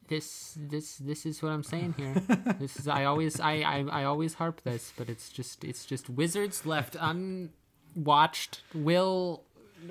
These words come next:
Speaker 1: ruin an entire nation, kill a god, and create the world's largest desert.
Speaker 2: Yep. <laughs>
Speaker 1: Because they don't know how to stop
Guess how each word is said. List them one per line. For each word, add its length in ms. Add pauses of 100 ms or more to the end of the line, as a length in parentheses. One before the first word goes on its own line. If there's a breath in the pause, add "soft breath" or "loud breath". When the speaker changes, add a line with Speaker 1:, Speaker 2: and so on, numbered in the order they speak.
Speaker 1:
ruin 400
an 80
entire 380
nation, 480
kill 240
a 40
god, 380
and 200
create 360
the 80
world's 340
largest 320
desert. 420
Speaker 2:
Yep. 260 (120)
<laughs> 100
Speaker 1:
Because 340
they 140
don't 340
know 340
how 120
to 80
stop 460